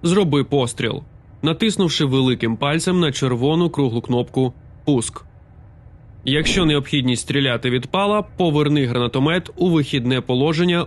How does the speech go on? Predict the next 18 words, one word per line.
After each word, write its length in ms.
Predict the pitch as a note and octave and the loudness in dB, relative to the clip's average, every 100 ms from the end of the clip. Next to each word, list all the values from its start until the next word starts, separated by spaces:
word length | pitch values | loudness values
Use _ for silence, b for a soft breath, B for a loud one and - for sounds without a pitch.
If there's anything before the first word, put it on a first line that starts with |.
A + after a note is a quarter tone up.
| - | -2
у 120 | G#3+ | 0
зворотному 580 | D#3+ D3+ B2 A#2+ B2+ B2+ | 2 2 2 0 0 0
порядку. 580 | C#3 B2+ A#2+ - - - - - - | 0 -2 -2 -6 -6 -8 -20 -12 -4
Зверни 340 | D3 G#3+ A3 | 0 2 4
увагу, 460 | A3 G3 B2 A#2 A2 | 4 2 0 -2 -4
що 360 | - C3 B2 - | -2 0 -2 -4
цілик 360 | - E3 B2 A#2 | -4 0 0 0
діоптр 560 | B2+ F3+ G#3 - G#3 - - - | 0 0 -2 -2 -4 -6 -20 -4
потрібно 440 | B3 A#3 G#3+ G3 F#3 | -2 0 0 0 0
повернути 520 | E3+ E3+ F3 E3+ F3 | 0 2 2 2 0
у 180 | - D3 | 0 0
вихідне 420 | C#3 C#3 C3 B2+ | 0 0 0 0
положення 480 | C3+ D#3 E3+ F#3 F3 | 0 0 2 0 0
та 140 | D3 | -2
встановити 560 | B2+ - C3+ B2+ B2 A2 | -4 -2 0 0 0 -2
дистанцію 680 | A#2 D3+ D3 D3+ E3 D#3+ D#3 - C3+ | -2 -2 -2 0 0 0 -2 -8 -4
двісті 440 | C3 C3+ - C3 | 0 0 0 -2
метрів. 460 | B2+ A2 - - | 0 -2 -6 -12